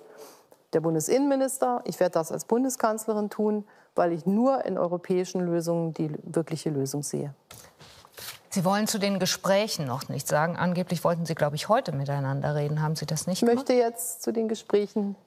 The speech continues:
Speaker 2: Dann
Speaker 1: nichts
Speaker 2: sagen
Speaker 1: sagen.
Speaker 2: Sie
Speaker 1: Ich
Speaker 2: uns
Speaker 1: glaube, das ist auch richtig so, dass interne Gespräche intern bleiben.
Speaker 2: Aber wozu Sie, Sie natürlich etwas sagen können, ist zu Ihrer Haltung in der Frage. Wollen Sie zulassen, dass Asylbewerber an der deutschen,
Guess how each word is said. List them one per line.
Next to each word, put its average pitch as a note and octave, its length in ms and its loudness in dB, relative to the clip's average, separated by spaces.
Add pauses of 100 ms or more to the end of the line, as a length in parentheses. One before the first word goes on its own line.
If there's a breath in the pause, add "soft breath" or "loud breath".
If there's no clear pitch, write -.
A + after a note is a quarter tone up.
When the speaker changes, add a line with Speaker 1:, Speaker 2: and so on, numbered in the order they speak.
Speaker 2:
Dann G3 100 4
Speaker 1:
nichts G3 100 0
Speaker 2:
sagen G#3+ 120 6
Speaker 1:
sagen. A3 220 4
Speaker 2:
Sie A#3 40 2
Speaker 1:
Ich A3 60 2
Speaker 2:
uns A#3+ 100 -4
Speaker 1:
glaube, G3+ 320 4
das F#3 220 0
ist - 180 -4
auch E3+ 180 0 (600 loud breath)
richtig G3+ 320 2
so, F3 200 4
dass D#3+ 340 0
interne F3 560 0
Gespräche D#3+ 480 -2
intern D3+ 400 0
bleiben. C#3+ 320 -2
Speaker 2:
Aber G3+ 240 2
wozu G3+ 320 0
Sie, E3+ 340 2 (140)
Sie E3+ 160 0
natürlich D#3+ 520 2
etwas F3+ 260 2
sagen F#3 320 2
können, F#3+ 260 0
ist - 280 -2
zu - 100 0
Ihrer E3 360 0
Haltung E3+ 460 0
in B2+ 100 -6
der B2 140 -4
Frage. - 560 -4 (140)
Wollen F#3 340 2
Sie A#3+ 160 -6
zulassen, C#3 840 -4
dass D3+ 300 -2
Asylbewerber F#3+ 1120 0
an G3 240 0
der G#3 160 2
deutschen, G3+ 640 0